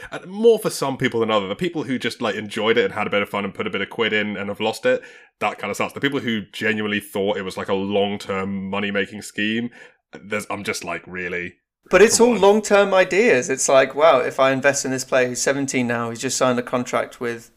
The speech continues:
Speaker 2: let's say, Arsenal F C, I think he's predicting, um, he, he's gonna go on and do big things. I've been watching the youth leagues. I, I am gonna put in, you know, and expecting to get that return in a month, expecting to get that return in five years.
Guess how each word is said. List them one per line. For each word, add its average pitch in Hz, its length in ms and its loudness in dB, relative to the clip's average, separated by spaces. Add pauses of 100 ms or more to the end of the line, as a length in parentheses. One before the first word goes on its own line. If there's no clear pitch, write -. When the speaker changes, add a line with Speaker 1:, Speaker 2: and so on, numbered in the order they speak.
(180)
Speaker 2:
let's 127 160 -4
say, 123 200 -4
Arsenal 123 420 -2
F 113 120 -8
C, 120 340 -8 (340)
I 139 140 4
think 127 220 -2
he's 123 160 -6
predicting, 120 580 -6
um, 127 160 -2
he, 127 220 -8 (180)
he's 123 160 -6
gonna 127 180 0
go 123 220 2
on 120 100 0
and 117 80 -4
do 120 140 -6
big 120 220 -6
things. 117 240 -4
I've 113 60 -10
been 117 120 -4
watching 127 300 -2
the 117 80 -6
youth 117 200 -8
leagues. 123 360 -10 (520)
I, 143 280 -2
I 143 140 4 (220)
am 135 140 -2
gonna 135 180 4
put 135 240 -2
in, 127 220 0 (160)
you 170 80 -4
know, 185 120 0
and 147 180 -2
expecting 160 440 0
to 123 80 -4
get 139 120 2
that 123 100 2
return 123 320 -2
in 113 80 -2
a - 20 -4
month, 123 320 -2 (160)
expecting - 300 -4
to - 60 -8
get 139 100 0
that 123 80 0
return 117 260 -2
in 113 60 -8
five 120 300 2
years. - 400 -4